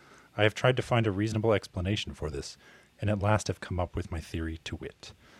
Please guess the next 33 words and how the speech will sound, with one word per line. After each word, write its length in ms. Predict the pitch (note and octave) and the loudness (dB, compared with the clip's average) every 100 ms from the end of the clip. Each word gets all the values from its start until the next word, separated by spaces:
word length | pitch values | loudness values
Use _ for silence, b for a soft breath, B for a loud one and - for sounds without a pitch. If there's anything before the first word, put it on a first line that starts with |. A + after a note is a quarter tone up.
| b - | b -8
The 80 | |
human 280 | F#2+ B2+ B2+ | -2 2 4
mind, 380 | G#2 F2 F#2+ - | 4 4 2 0
particularly 580 | G2+ - - F2 E2+ F#2+ | -2 -4 -4 -4 -4 -4
in 140 | G2 E2 | -4 -6
the 80 | |
present, 500 | - - F2 C2+ D2+ - b b b | -6 -4 -4 -6 -10 -16 b b b
is 120 | F#2+ | -6
troubled 440 | - - B2+ C3+ - | 0 4 6 6 4
and 120 | F#2 | -4
fogged 480 | - - G2+ G2+ G2 - | -2 4 6 4 0 -6
and 140 | F2+ | -4
bee-stung 600 | - A2+ - - C2 C2+ - b b b | -2 -2 -2 -4 -6 -8 -14 b b b
with 100 | - | -4
a 60 | F#2+ | -2
thousand 420 | - G#2+ G#2+ A2 | 4 4 6 2
little 160 | G2+ G2 | 0 -2
details, 540 | G2 F#2+ - D#2 C#2+ | -4 -6 -4 -6 -6
from 180 | - D#2+ | -8 -4
taxes 460 | - F#2+ - F#2+ - | 0 0 0 -4 -2
to 100 | E2 | -6
war 300 | D#2+ F2+ F#2+ | -4 -2 -2
worry 340 | F2+ F2+ F#2 b b - | -2 -2 -4 b b -8
to 80 | G2 | -4
the 80 | |
price 280 | F#2+ G2 F2+ | 0 0 0
of 120 | D#2+ | -6
meat. 340 | E2 D#2 - - b b b b | -8 -8 -10 -18 b b b b
All 140 | A2+ | 4
these 180 | A2+ A#2 | 4 4
usually 280 | A#2+ A#2 G#2+ | 2 2 2
get 160 | G#2 - | 2 2
together, 420 | F#2+ F#2+ D#2+ | 2 2 2